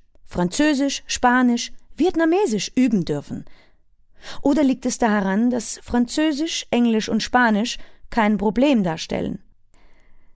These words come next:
Zugegeben, auch ich komme damit nicht wirklich klar. Wir sitzen in einer eindeutig zu kleinen Wohnung fest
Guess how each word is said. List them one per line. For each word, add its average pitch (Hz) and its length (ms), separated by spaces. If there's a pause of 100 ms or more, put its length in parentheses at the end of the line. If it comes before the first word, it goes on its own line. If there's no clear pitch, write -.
(140)
Zugegeben, 190 760 (760)
auch 202 200
ich 214 220
komme 196 240
damit 185 300
nicht 175 180
wirklich 180 320
klar. 170 380 (1080)
Wir 214 120
sitzen 233 260
in 208 120
einer 196 260
eindeutig 202 600
zu - 120
kleinen 185 440
Wohnung 196 320
fest - 480